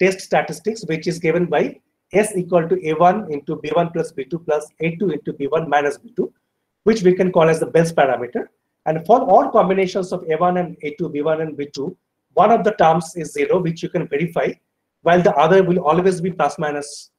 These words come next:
two. So hence the Bell's parameter is either plus two or minus two in all cases. You can verify from the table. Now, what happens if you do this experiment statistically for, uh, a train of photons? You will always get these values of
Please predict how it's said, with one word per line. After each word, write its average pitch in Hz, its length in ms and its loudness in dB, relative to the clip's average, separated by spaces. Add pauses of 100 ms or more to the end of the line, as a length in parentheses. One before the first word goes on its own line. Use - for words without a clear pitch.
(120)
two. 127 180 -8 (480)
So 151 80 -2
hence 220 280 2
the 208 80 4
Bell's 185 340 2
parameter 180 640 2
is 160 220 -6
either 165 480 2 (360)
plus 156 200 2 (100)
two 208 140 0
or 156 160 2
minus 143 400 0
two 175 100 -4
in 156 80 -8
all 139 240 -2
cases. 165 320 -6
You 185 60 4
can 185 180 0
verify 165 340 0
from 165 140 -4
the 147 120 -4
table. 117 240 -2 (920)
Now, 214 140 4
what 226 200 6
happens 214 400 2
if 190 160 -2
you 208 80 0
do 180 180 4
this 185 260 2
experiment 165 600 -2
statistically 170 760 -4
for, 147 340 0 (480)
uh, 135 400 0
a 147 200 -2
train 185 240 6
of 185 100 0
photons? 165 640 -4 (360)
You 185 120 2
will 190 160 4
always 180 420 4
get 175 260 2
these 185 140 2
values 175 380 2
of 156 200 0